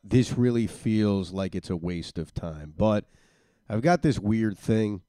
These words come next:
some kind of weird O C D thing where I do the instant reactions for every wrestling event.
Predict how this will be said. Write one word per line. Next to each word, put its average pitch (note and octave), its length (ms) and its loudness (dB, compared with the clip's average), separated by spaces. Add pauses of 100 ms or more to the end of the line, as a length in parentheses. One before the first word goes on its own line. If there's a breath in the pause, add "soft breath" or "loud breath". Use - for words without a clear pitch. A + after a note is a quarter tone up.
some G#2+ 200 -8
kind A#2 180 0
of F#2+ 80 0
weird G2 260 0
O F#2+ 140 0
C G2 260 -6
D G2 220 -4
thing G2 400 -4
where F2+ 400 -4 (540)
I G2 60 -6
do B2 200 4
the C3+ 160 2
instant B2+ 300 -2
reactions A#2 480 -2
for B2 120 0
every A2+ 160 2
wrestling A2+ 460 0
event. A2 380 0